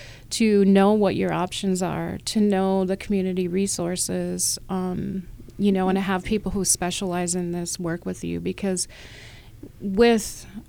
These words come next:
um, with the proper, I don't wanna say this wrong, but with the proper training and to know the resources they have, um, it helps that victim and also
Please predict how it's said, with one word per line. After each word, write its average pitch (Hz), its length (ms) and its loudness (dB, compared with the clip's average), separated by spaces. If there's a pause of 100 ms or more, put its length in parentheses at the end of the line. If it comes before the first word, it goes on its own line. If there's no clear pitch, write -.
um, 240 920 -4 (1300)
with 233 440 2
the 226 60 2
proper, 196 840 0 (1400)
I 208 80 4
don't 208 100 4
wanna 247 160 2
say 214 200 2
this 208 200 0
wrong, 180 280 0
but 185 180 2
with 208 220 2
the 226 80 -4
proper 208 380 0
training 208 680 2 (380)
and 196 180 2
to 208 160 0
know 208 180 6
the 202 80 4
resources 196 600 2
they 180 100 0
have, 180 600 -2
um, 185 240 0
it 185 100 0
helps 226 340 -2
that 180 220 -2
victim 190 460 0
and 180 100 -2
also 190 600 0